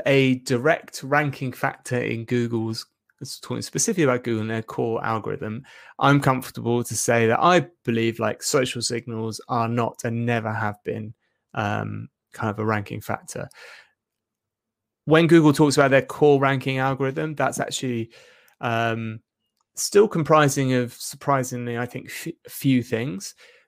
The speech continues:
There is layers on top of this. So there, um, we actually got to see a leak from a load of Google documentation that got published a couple of years ago, talking about, um, this Twiddler framework, which is essentially loads of little small algorithms that sit on top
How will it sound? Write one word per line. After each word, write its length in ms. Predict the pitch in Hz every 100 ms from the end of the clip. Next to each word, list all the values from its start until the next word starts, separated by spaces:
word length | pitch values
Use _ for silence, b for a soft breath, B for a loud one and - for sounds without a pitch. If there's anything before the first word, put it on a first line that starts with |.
| -
There 200 | 139 156
is 240 | 160 143
layers 480 | 135 147 147 143 135
on 100 | 127
top 300 | - 139 139
of 80 | 131
this. 240 | 151 147
So 100 | 135
there, 320 | 120 123 120 -
um, 400 | 135 123 120 123 _ b b
we 120 | 131
actually 600 | 147 139 135 131 123 127 - 156
got 220 | 143 -
to 100 | 131
see 380 | - 131 139 120
a 60 |
leak 340 | 113 143 143 -
from 340 | - 127 123
a 80 | 120
load 240 | 120 123
of 140 | 123 -
Google 300 | 123 120 117
documentation 840 | 139 - 123 107 - 123 - 113
that 120 | 131
got 140 | -
published 360 | - 123 117 -
a 20 |
couple 300 | 131 120 120
of 40 | 120
years 220 | 120 117
ago, 300 | 117 113 113
talking 380 | - 117 - 113
about, 360 | 113 110 - b b b b -
um, 600 | 113 110 107 110 117 - _ _ _ _ _ _
this 280 | 120 107 - -
Twiddler 400 | - 143 139 139
framework, 640 | - 143 143 147 170 -
which 160 | 131 120
is 100 | 123
essentially 540 | 117 139 127 127 123
loads 640 | 120 135 151 151 147 135 127
of 100 | 123
little 240 | 127 127
small 440 | - - 131 131
algorithms 640 | 131 135 139 143 151 165 156
that 120 | -
sit 300 | - - 135
on 160 | 131 113
top 320 | - - -